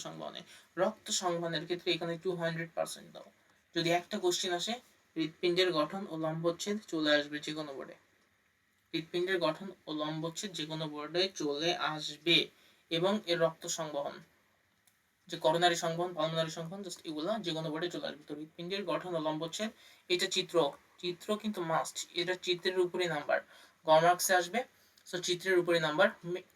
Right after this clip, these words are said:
এক মিনিট লাগবে, সর্বোচ্চ এক মিনিটের মধ্যে চিত্র আঁকা যাবে। একটা কথা বলি, তুমি কিন্তু আর্টিস্ট না যে তোমাকে একদম বইয়ের মতো সুন্দর হইতে হবে। just তুমি একটা চিত্র আঁকাই দিয়ে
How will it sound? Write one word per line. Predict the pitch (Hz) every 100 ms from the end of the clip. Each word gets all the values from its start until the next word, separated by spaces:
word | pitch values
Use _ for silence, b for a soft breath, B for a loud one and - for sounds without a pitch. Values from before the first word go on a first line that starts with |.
| 180
এক | - 220
মিনিট | 180 151
লাগবে, | 139 - - -
সর্বোচ্চ | 165 170 175 - 220 160
এক | 156 -
মিনিটের | 175 170 175 170
মধ্যে | 175 -
চিত্র | 160 160 156
আঁকা | 160 160
যাবে। | 160 208 b b b -
একটা | 214 254
কথা | 214 151
বলি, | 147 170
তুমি | 180 180
কিন্তু | 180 156 208 - _ _ _ _ _ _ _ _ _ 156
আর্টিস্ট | 156 160 190 - - 170
না | - - - _ 165
যে | 165
তোমাকে | 170 160 160 160
একদম | 160 175 165
বইয়ের | 156 160
মতো | 151 147
সুন্দর | 160 156
হইতে | 156 143
হবে। | 143 - - b b b -
just | 202 - -
তুমি | 185 190
একটা | 190 202
চিত্র | 208 208 208
আঁকাই | 214 214
দিয়ে | 294